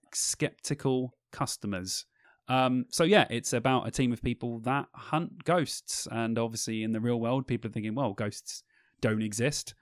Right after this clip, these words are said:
uh, but people have hauntings and all sorts of stuff, and these guys think they have the technology and the skills to get rid of them, and they do that in very great comedic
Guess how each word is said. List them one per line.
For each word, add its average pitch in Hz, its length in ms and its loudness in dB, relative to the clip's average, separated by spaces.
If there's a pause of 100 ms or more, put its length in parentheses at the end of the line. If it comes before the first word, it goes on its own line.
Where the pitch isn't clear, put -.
(200)
uh, 113 200 2
but 117 160 0
people 120 260 2
have 113 120 0
hauntings 123 500 0
and 120 80 0
all 120 80 2
sorts 127 200 -8
of - 20 -6
stuff, - 340 -2
and 120 160 0
these 123 200 2
guys 113 400 2 (280)
think 202 180 4
they 131 120 0
have 117 220 -2
the 117 80 -2
technology 113 500 -2
and 107 100 -2
the 110 40 -2
skills 107 340 -4
to 107 360 -2 (100)
get 117 180 -4
rid 117 200 0
of 104 120 -4
them, 117 240 -2 (400)
and 127 240 2
they 127 120 4
do 127 240 4
that 123 220 2
in 123 180 0
very 127 420 4
great 127 420 0 (120)
comedic 135 760 0